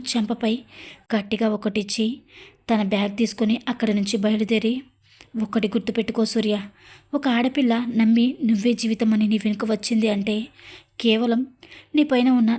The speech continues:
నమ్మకం, ప్రేమ మాత్రమే. అంతేకాని తను ఒంటరిగా బ్రతకలేదు అని కాదు. ఇద్దరు అమ్మాయిల్ని మోసం చేసి మేనేజ్ చేయగలిగే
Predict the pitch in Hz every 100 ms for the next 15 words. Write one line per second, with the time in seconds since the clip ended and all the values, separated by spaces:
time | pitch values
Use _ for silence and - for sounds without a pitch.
0 | - 214 202 202 214 220 - 220 208 208
1 | 208 196 208 214 - _ 240 208 202 220
2 | 220 214 254 - - - _ 311 262 247
3 | 247 247 247 247 240 202 240 214 208 208
4 | 202 208 202 208 - _ _ _ _ _
5 | _ _ _ _ _ _ _ - 262 220
6 | 247 226 262 269 269 247 - 262 254 247
7 | 254 269 294 _ _ _ _ 233 226 247
8 | 294 - 262 247 240 233